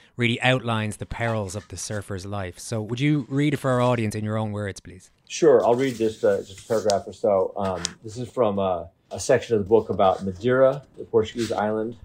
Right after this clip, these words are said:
Speaker 2: out in the middle of the Atlantic. Um, and we had, in those days, no forecasting, so we'd often be surprised, um, by, you know, get up in the morning and there's big waves and you didn't know they were coming.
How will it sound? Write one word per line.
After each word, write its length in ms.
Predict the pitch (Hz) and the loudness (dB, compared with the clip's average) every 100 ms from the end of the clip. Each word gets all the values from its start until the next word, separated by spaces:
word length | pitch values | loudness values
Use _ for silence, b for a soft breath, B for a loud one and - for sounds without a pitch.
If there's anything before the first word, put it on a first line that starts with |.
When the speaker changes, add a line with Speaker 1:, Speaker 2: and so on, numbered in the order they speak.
| - | -10
Speaker 2:
out 100 | - | -6
in 40 | |
the 60 | 104 | -4
middle 160 | 101 | -2
of 80 | 95 | 0
the 80 | 95 | -2
Atlantic. 420 | 95 101 101 98 - - | -2 -2 -4 -6 -10 -4
Um, 380 | 98 87 82 - _ _ - | -4 -4 -8 -16 _ _ -10
and 220 | 90 87 | -8 0
we 100 | 107 | 4
had, 200 | 117 - | 4 4
in 120 | 123 | 2
those 180 | 120 123 | 2 6
days, 260 | 123 107 | 6 6
no 540 | 101 104 98 95 92 82 b _ | 4 4 4 4 0 -4 b _
forecasting, 720 | - 120 117 92 87 - 82 - | 4 6 6 2 -4 -8 -18 -20
so 180 | - 95 | -8 -4
we'd 140 | 95 | 0
often 260 | 95 92 98 | 0 0 -4
be 120 | 95 | -6
surprised, 800 | - 87 - 107 92 80 - - b b b b | -8 -8 0 2 2 -2 -8 -16 b b b b
um, 440 | 92 85 82 85 85 | -4 -2 -2 -4 -10
by, 560 | 87 87 82 82 82 82 - | -2 0 2 0 -2 -6 -12
you 100 | - | -4
know, 60 | 95 | 0
get 100 | 95 | 0
up 60 | 90 | -2
in 60 | |
the 60 | 92 | -2
morning 260 | 90 92 | 0 0
and 60 | 85 | -4
there's 100 | 80 | -6
big 160 | 104 87 | -6 -2
waves 400 | 95 90 78 85 | 0 0 -4 -10
and 100 | 82 | -16
you 60 | |
didn't 260 | 82 82 82 | -16 -16 -12
know 140 | 82 | -8
they 100 | 80 | -8
were 60 | 82 | -10
coming. 360 | - 92 80 | -10 -10 -10